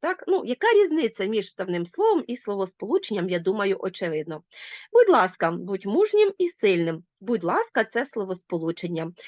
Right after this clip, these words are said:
Ну, чого словосполучення? Тому що в словосполученні повинно бути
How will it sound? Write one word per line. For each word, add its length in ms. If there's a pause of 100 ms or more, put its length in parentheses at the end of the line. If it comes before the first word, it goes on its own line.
(140)
Ну, 260
чого 280
словосполучення? 880
Тому 280
що 180
в 40 (260)
словосполученні 920
повинно 460
бути 440